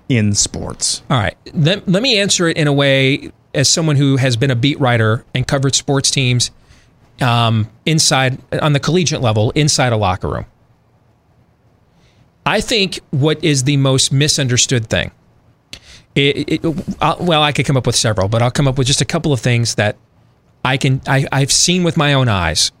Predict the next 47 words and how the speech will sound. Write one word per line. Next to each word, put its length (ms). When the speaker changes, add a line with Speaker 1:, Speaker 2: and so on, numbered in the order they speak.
Speaker 2:
All 60
right. 180
They 180
know 180
everything 440
you 100
write 180
about 260
them. 180
They 140
know 140
everything 380
you 100
say 200
about 280
them. 200
They, 560
they 600
read 480
and 220
tune 240
in 400
as 220
often 340
as 120
they 120
can 260
when 140
things 240
are 60
going 280
well 300
or 120
in, 260
or 140
leading 280
up 160
to 140
a 40
season. 440
And 100
then, 80
of 80
course, 240
turn 180
it 60
off 380